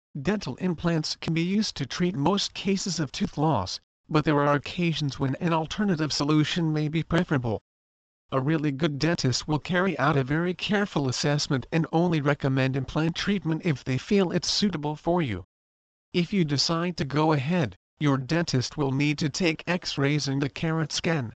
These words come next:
and we may want to take photographs and possibly dental impressions to plan initial treatment. This might seem like a lot,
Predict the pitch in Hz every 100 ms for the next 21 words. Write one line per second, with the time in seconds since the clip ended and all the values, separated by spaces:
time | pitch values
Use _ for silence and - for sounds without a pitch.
0 | _ - 131 127 156 156 131 135 175 196
1 | 147 170 151 - 165 151 135 143 143 -
2 | 151 139 - 147 131 - 165 147 127 175
3 | 170 151 139 - 202 - 143 135 - 156
4 | - 151 151 151 208 214 185 - 123 101
5 | 90 - _ _ _ _ _ _ - 156
6 | - 147 160 180 - 156 147 135 127 139
7 | 135 160 117